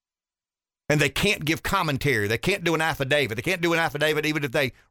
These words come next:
redacted names. That's why he says the scope of the warrant and the broad discretion the warrant gave them, it's a fishing expedition. This is about,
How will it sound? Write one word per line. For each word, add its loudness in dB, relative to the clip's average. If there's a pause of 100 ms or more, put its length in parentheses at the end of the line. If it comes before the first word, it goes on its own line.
redacted 2
names. 0 (220)
That's 0
why 2
he 0
says 0
the -2
scope 2
of -2
the 2
warrant 0 (800)
and 4
the 2
broad 4
discretion 0
the 0
warrant 0
gave 2
them, 2 (240)
it's 2
a 2
fishing 2
expedition. -4 (400)
This 4
is 2
about, 2